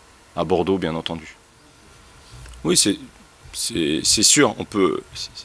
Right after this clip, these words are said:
alors si on perd, on va tous se dire, euh, « Bon, maintenant, on se concentre sur le championnat. » C'est, c'est ce que tout le monde dit, c'est ce que tout le monde fait. Mais de toute façon, on n'a pas le choix. <laughs> Si on, si on est éliminé, on n'aura que le championnat. Par contre, si on est qualifié, la coupe, c'est plus tard.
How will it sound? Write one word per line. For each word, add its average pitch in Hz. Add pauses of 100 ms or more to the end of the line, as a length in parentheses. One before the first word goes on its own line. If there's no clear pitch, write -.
(140)
alors 90
si -
on 107
perd, 131
on 92
va 90
tous -
se -
dire, 104
euh, « 87 (400)
Bon, 92
maintenant, 98
on -
se -
concentre 101
sur 95
le 95
championnat. » 113 (140)
C'est, 85 (380)
c'est -
ce -
que 110
tout -
le 104
monde 107
dit, 120
c'est 95
ce -
que -
tout -
le 98
monde 98
fait. 135 (380)
Mais -
de -
toute -
façon, 107
on 120
n'a 107
pas 120
le 110
choix. -
<laughs> 147
Si -
on, 110 (400)
si -
on 113
est 113
éliminé, 113
on 135
n'aura 107
que 104
le 104
championnat. 101
Par -
contre, 127
si -
on 104
est 104
qualifié, 113 (420)
la 87
coupe, -
c'est 101
plus -
tard. 135